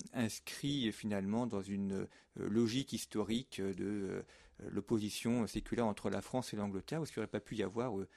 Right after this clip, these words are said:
un accord ou une entente entre ces deux pays et, et pourquoi pas bâtir un ordre européen autour de, de Londres et de Paris ?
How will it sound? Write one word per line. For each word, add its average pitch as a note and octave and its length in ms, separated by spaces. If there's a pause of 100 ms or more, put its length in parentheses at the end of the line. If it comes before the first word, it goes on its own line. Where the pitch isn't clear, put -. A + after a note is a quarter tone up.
(220)
un G#2 140
accord A2+ 480
ou G#2+ 60
une G2+ 100
entente A2 420
entre G#2+ 240
ces G2+ 200
deux G#2+ 120
pays A2 460
et, G2 180 (380)
et - 80
pourquoi - 380
pas C3 160
bâtir G#2 360
un F#2 140
ordre A2 200
européen G2+ 600
autour G#2 400
de, F#2+ 300 (320)
de G2+ 120
Londres A2 280
et G2 40
de G2+ 60
Paris ? G2 460